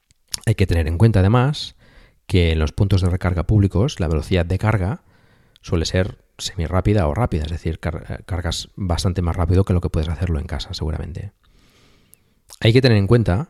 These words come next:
que no es la mejor opción para mantener la autonomía de la batería, es decir, eh, las cargas rápidas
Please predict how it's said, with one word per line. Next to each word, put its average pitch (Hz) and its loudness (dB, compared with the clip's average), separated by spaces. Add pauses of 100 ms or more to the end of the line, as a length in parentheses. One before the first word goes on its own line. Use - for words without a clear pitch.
(320)
que 87 2
no 85 2
es 87 0
la 90 0
mejor 87 2
opción 131 4
para 90 4
mantener 85 0
la 90 0
autonomía 87 0
de 82 0
la 80 0
batería, 87 0
es - -10
decir, 87 -4 (720)
eh, 71 -4
las 82 -2
cargas 98 2
rápidas 110 0